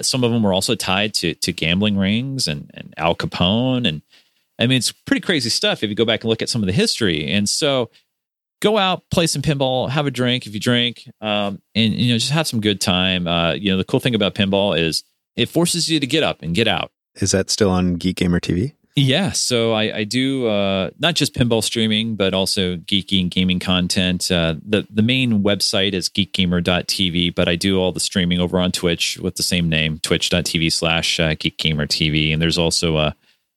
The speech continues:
Speaker 1: uh, Twitter and Facebook and all that with that name attached to it.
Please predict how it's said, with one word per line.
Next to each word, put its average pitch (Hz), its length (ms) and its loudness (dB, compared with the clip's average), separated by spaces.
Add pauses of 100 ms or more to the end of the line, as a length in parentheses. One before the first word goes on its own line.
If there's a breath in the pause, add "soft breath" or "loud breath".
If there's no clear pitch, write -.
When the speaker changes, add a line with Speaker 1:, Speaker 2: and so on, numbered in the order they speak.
(340)
Speaker 1:
uh, 170 120 2
Twitter 160 440 0
and 104 120 -2
Facebook 131 480 -2
and 101 80 2
all 98 100 0
that 95 220 0
with 95 160 -4
that 85 180 0
name 85 220 0
attached 78 460 -2
to 80 140 2
it. 78 200 0